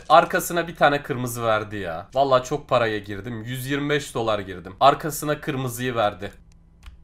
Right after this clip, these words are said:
Aha yeşil verdi lan. Bizim bir taktiğimiz var arkadaşlar. Kırmızı o taktiği deneyeceğim. Belki fixlememişlerdir. Bütün paramı yatırdım buraya. Kırmızı geldiyse yeşilin arkasına bu geliyor.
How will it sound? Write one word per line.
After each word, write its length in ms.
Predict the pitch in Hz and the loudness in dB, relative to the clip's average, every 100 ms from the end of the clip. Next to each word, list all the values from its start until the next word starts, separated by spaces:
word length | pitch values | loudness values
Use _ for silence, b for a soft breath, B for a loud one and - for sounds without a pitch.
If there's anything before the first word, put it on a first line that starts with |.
| - - - - - - - - - - - - _ - - - - - - - - - - | -20 -20 -20 -20 -20 -20 -20 -20 -20 -20 -20 -20 _ -20 -20 -20 -20 -20 -20 -20 -20 -14 -4
Aha 320 | 117 143 143 | 0 4 2
yeşil 580 | 110 113 117 - 151 147 | 2 -8 -8 -8 -10 -4
verdi 360 | 139 110 101 | -4 -4 -8
lan. 260 | 95 101 123 - - | -6 -6 -8 -16 -16
Bizim 320 | 139 135 151 151 | -12 -6 -4 -4
bir 120 | 151 | 0
taktiğimiz 640 | 147 135 - 139 139 127 | 0 0 -6 -6 -4 -2
var 140 | 110 101 | -2 0
arkadaşlar. 680 | 98 - 101 101 - 117 - | -2 -4 -4 -4 -6 -8 -10
Kırmızı 760 | - 147 143 143 127 147 160 - 151 | -10 -4 -2 -2 -4 -4 -4 -6 -6
o 140 | 160 | 0
taktiği 540 | 175 143 - 143 143 | 4 4 2 -4 -2
deneyeceğim. 520 | 127 131 127 113 131 127 - - | -2 -2 -4 -2 -2 -4 -8 -2
Belki 300 | 131 127 131 | -2 -2 -10
fixlememişlerdir. 1000 | 139 131 - 131 120 107 - 95 92 107 101 104 | -12 -10 -6 -4 -4 -6 -8 -8 -8 -10 -14 -12
Bütün 320 | 131 180 165 | -10 -8 -4
paramı 500 | 147 120 107 113 151 - - | 0 0 0 -6 -10 -14 -6
yatırdım 560 | 127 127 127 127 131 | -4 -2 -2 -2 -6
buraya. 360 | 110 101 110 147 | -6 -4 -4 -6
Kırmızı 480 | - 180 170 156 156 | -4 -2 0 -2 -4
geldiyse 520 | 160 165 151 127 - | 2 4 2 -4 -6
yeşilin 460 | 147 131 - 151 139 | -6 -6 -6 -6 -4
arkasına 640 | 120 107 113 - 139 120 120 | -4 -4 -8 -6 -8 -8 -10
bu 120 | 131 | -6
geliyor. 460 | 120 95 98 123 | -4 -4 -6 -8